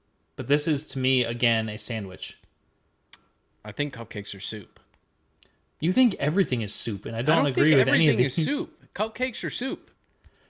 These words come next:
Speaker 1: Carly also thinks everything's fucking soup. Why is a cupcake
Speaker 2: 'Cause
Speaker 1: soup?
Speaker 2: Carly has a brain, Kyle. She gets it.
Speaker 1: She definitely has a creative brain. I do not. I am not a creative individual. I think I take things at face value most of the time, so. I wanna hear why it's a soup, though. I wanna hear your justification.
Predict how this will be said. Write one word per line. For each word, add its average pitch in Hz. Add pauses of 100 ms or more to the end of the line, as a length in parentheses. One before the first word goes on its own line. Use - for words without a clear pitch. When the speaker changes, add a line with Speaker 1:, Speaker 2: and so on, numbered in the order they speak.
(240)
Speaker 1:
Carly 190
also 160
thinks 143
everything's 131
fucking 139
soup. 123
Why 147
is 202
a 214
cupcake 196
Speaker 2:
'Cause -
Speaker 1:
soup? -
Speaker 2:
Carly 254
has 240
a 214
brain, 151
Kyle. 117 (180)
She -
gets 156
it. 92
Speaker 1:
She -
definitely 214
has 226
a 170
creative 135
brain. 95
I 139
do 165
not. 117
I 135
am 151
not 151
a 143
creative 123
individual. 101
I 104
think 143
I 139
take 120
things 117
at 117
face 107
value 104
most 104
of -
the -
time, 65
so. 65 (1300)
I 135
wanna 170
hear 170
why 160
it's 143
a 123
soup, 120
though. 104
I 98
wanna 123
hear 127
your 117
justification. -